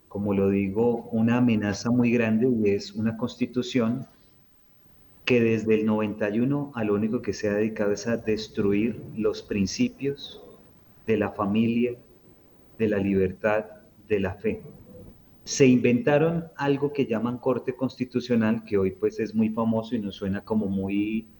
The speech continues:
respetable. De hecho, los, eh, eh, magistrados dicen que entre la Corte Constitucional y la Constitución no cabe ni el ancho de una hoja,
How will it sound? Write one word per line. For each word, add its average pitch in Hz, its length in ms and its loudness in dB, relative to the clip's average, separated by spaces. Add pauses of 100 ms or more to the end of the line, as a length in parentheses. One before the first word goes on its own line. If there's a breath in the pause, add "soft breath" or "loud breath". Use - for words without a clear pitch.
(320 soft breath)
respetable. 113 880 2 (920)
De 117 220 8
hecho, 110 400 0 (160)
los, 107 640 0
eh, 98 760 2 (920)
eh, 98 600 -4
magistrados 113 840 0
dicen 131 440 -2
que 123 160 -2
entre 110 280 2
la 101 160 0
Corte 120 320 0
Constitucional 104 760 -4
y 117 60 2
la 113 160 0
Constitución 107 960 -4 (800)
no 117 320 2
cabe 123 480 2
ni 113 280 4
el 104 120 2
ancho 110 400 2
de 113 140 2
una 113 240 2
hoja, 127 340 -4